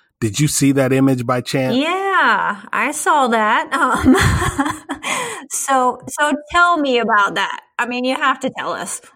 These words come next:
Speaker 1: Yeah, yeah. Let's just say the kid did pop his collar a little bit. You know, he felt, and, and I'm not a person who's starstruck. So I wanna be very, very clear. I don't want anyone, I felt like it was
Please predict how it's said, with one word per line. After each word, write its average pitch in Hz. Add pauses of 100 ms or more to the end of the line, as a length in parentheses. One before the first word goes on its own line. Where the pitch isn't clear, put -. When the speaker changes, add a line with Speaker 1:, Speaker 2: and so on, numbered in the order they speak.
(320)
Speaker 1:
Yeah, 165 (160)
yeah. 156
Let's 160
just 160
say 156
the 131
kid 151
did 143
pop 139
his 135
collar 139
a 127
little 127
bit. 127
You 123
know, 135
he 120
felt, 139 (220)
and, 147
and 139
I'm 165
not 180
a 151
person 156
who's 131
starstruck. 123
So 117
I 113
wanna 135
be 120
very, 131
very 123
clear. 123
I 123
don't 131
want 120
anyone, 131 (380)
I 135
felt 143
like 120
it 123
was 117